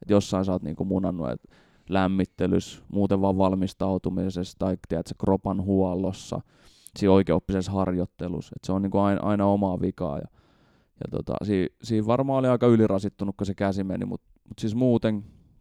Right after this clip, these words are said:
käsi on mennyt, tota, kyynärpäästä meni toi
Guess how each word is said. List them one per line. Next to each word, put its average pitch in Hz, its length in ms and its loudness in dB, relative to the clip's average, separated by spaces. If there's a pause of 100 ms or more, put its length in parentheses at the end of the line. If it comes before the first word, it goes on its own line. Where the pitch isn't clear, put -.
käsi 104 300 4
on 101 120 6
mennyt, 98 460 0 (1300)
tota, 92 320 -2 (100)
kyynärpäästä 101 580 0
meni 98 180 -4
toi 95 220 0